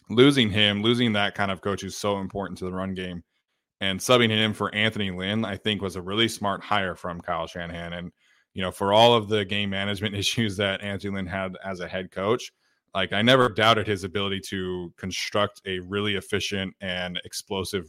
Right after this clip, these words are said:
running, rushing attack. And, you know, if there's one thing that Anthony Lynn knows how to do, it's, you know, get the most out of his running backs. And now he gets to work with Christian McCaffrey. Oh, and by the way, Elijah Mitchell, who ran for twelve hundred yards last year,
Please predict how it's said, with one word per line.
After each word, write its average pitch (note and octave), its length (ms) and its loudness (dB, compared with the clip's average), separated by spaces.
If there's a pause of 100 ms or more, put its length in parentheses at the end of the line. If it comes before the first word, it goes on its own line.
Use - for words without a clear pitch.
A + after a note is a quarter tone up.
running, G2 300 -2 (100)
rushing G2 340 -4
attack. F2 440 -4 (440)
And, F2+ 460 -4
you F#2 80 -8
know, F2+ 80 -4
if F2 60 -10
there's F#2+ 240 -4
one G2+ 220 -2
thing G2+ 180 -2
that F#2+ 100 -4
Anthony F#2 320 -6
Lynn F2+ 220 -8
knows F2+ 260 -6
how F#2 140 -4
to E2+ 100 -4
do, F#2+ 340 -2
it's, F2 360 -8
you F2+ 80 -8
know, E2+ 100 -6
get F2+ 200 -6
the G2 80 -4
most F#2 340 -4
out F#2+ 220 0
of F2+ 100 -6
his F2+ 240 -6
running G#2 240 2
backs. F2+ 400 -2 (480)
And F2+ 140 -4
now F#2 200 2
he G#2+ 120 4
gets G#2+ 240 2
to A2 180 2
work G#2 300 4
with G#2 180 4
Christian G#2+ 380 0
McCaffrey. G#2+ 640 2
Oh, G#2 220 4
and G2+ 200 -2
by G2+ 160 4
the G2+ 100 0
way, G#2 180 2
Elijah G2+ 380 0
Mitchell, F#2+ 340 -2
who G#2+ 80 -2
ran G#2+ 220 0
for G#2+ 200 0
twelve A2 260 2
hundred A2 200 0
yards G#2+ 240 2
last A2 260 0
year, B2 220 0